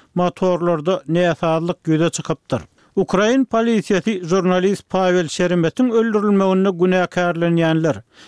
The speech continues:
ýagny onuň öldürilmegi baradaky buýrugy ýerine ýetirmekde guman edilýänler barada geçirilen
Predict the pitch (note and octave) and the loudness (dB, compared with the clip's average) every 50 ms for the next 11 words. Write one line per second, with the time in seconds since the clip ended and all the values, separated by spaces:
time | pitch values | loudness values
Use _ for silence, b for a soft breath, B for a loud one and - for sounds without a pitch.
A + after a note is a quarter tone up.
0 | B B F#3 G3+ A3+ B3 B3+ A#3 G#3 G#3 A3+ A3 G3 F#3+ F#3+ F#3+ F#3+ F#3+ F3 F3+ | B B 0 2 2 2 2 2 2 2 0 0 0 0 2 2 2 2 0 0
1 | E3+ F#3 F3+ F3 F3 F#3 G#3 A#3 A#3 A3+ G#3+ A3 F#3+ G#3 G3+ F#3 - - F#3 E3+ | 2 2 2 2 2 2 2 2 2 0 0 0 0 0 -2 -2 -2 -2 -2 2
2 | F#3+ F3+ F3+ F3 F3+ F3 F#3+ G3+ F#3+ b b b b b D#3+ E3+ F3+ F3+ D#3 F#3+ | 2 2 4 2 2 2 0 0 -2 b b b b b 0 2 2 2 0 0
3 | A3 A#3+ B3 A3+ - A3+ A3 A3 G#3 F3+ - - G#3+ E3 D#3+ F3 F#3 G#3 A3+ A#3 | 0 0 0 0 0 0 2 2 2 0 0 -2 -4 0 0 2 2 2 2 2
4 | A#3 A3+ G3 A3 G#3 G#3 G#3 G3+ G3+ G3 G3+ F#3 G3 F#3+ F#3 F3+ F3+ F#3 F3 F#3+ | 2 0 0 0 0 2 2 2 2 2 2 2 2 2 2 0 0 0 0 2
5 | F3 F#3 E3+ - - E3 D#3+ E3 F3+ F#3 F3+ | 2 0 0 0 -2 -4 -2 0 0 0 -2